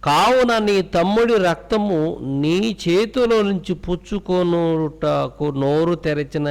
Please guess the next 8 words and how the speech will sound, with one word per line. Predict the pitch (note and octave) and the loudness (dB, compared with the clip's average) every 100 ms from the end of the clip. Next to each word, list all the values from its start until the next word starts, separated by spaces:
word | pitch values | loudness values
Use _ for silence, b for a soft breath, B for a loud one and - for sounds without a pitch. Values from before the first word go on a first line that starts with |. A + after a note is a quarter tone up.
| C#3+ | -4
ఈ | A#2 C3+ E3+ G3 A3 | -6 -4 -2 0 0
నేల | A3+ G#3 F#3 F3+ F3 E3+ | 0 2 2 2 2 0
మీద | E3 D#3+ D#3+ D#3+ | 2 0 0 0
ఉండకుండా | D3+ D3+ D3 D3 - D3 C#3+ C3+ C3+ C3 B2+ A#2+ A2 - - b b b b B2 | 0 0 0 -2 -4 -4 -4 -2 -2 -2 -2 -6 -8 -14 -20 b b b b -8
నీవు | B2 D3 E3+ F#3 G3+ G#3+ G#3 | -2 0 2 2 0 -2 -2
శపించబడి | - F#3+ D#3+ F#3 F#3 F3+ D#3 F3 D3+ D#3+ D#3 D#3 D3+ | -2 -4 0 0 0 0 0 0 2 2 2 2 2
ఉన్నావు" | D3 C#3+ C#3 C3+ C3 C3 C#3+ C#3 | 2 2 2 2 0 0 0 0
అన్నాడు. | B2+ A#2 G#2 | -4 -6 -10